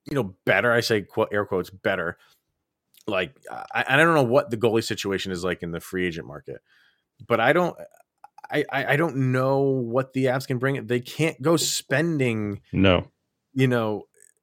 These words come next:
Speaker 1: uh, Vasilevsky money, who I think is making ten or eleven a year. They can't do that. So they have to be in, like, the mid range. And I would be completely fine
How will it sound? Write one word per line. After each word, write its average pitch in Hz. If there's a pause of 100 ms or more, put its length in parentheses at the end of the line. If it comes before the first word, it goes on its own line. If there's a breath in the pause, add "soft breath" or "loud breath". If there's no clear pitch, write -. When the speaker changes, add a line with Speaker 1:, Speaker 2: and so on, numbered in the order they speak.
Speaker 1:
uh, 101
Vasilevsky 98
money, 80
who -
I 101
think 104
is 98
making 92 (680)
ten 95
or 92
eleven 85 (100)
a 98
year. 92
They 117
can't -
do 180
that. - (640)
So -
they 131
have 143
to 147
be 120
in, 120
like, 110
the 107
mid 104
range. 92
And 120 (200)
I 110
would 139
be 135
completely 131
fine 120